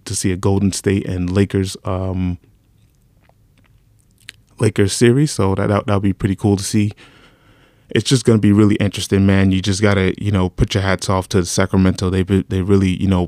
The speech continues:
pulled, pulled through after losing game five, and, you know, they went into Golden State, you know, got the job done. Now they can go home and play, play at their home court in Game Seven tomorrow,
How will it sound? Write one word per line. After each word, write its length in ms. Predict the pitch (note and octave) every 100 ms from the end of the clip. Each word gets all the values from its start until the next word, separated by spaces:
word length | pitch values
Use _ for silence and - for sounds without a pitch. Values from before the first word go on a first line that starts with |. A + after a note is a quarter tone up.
| -
pulled, 300 | - G2+ F#2+ -
pulled 240 | - G2+ F#2+
through 240 | G2 F#2+
after 320 | F#2+ F#2 - F#2
losing 420 | F#2 G2 F#2+ F2+
game 200 | F2+ F2
five, 440 | - E2 D2+ F2
and, 120 | D2
you 80 | E2+
know, 140 | E2+ E2
they 140 | E2+
went 200 | F2+ F#2+
into 220 | F2+ -
Golden 340 | E2 F#2+ F2+ F2+
State, 380 | - F#2+ F2+
you 100 | F2
know, 140 | F2 E2+
got 200 | F2 E2+
the 100 | E2+
job 340 | F#2+ F#2 E2+
done. 240 | F2 F2 F2+
Now 300 | F#2 F#2+ F#2+
they 140 | F#2
can 140 | G2+
go 180 | G2 F#2+
home 380 | G2+ A2+ B2 B2+ - - - - - - - _ _ _ -
and 320 | - G2+ F#2+ - - - -
play, 300 | - G#2+ G#2+
play 300 | - - G#2+
at 140 | G2+ G2+
their 160 | G2+
home 320 | G2 G#2+ G#2
court 340 | G2+ - A2 A#2
in 240 | G#2+ G2
Game 360 | F#2+ - G2+ F#2
Seven 380 | - A2+ A#2+ B2+
tomorrow, 480 | - G#2+ A#2+ C3+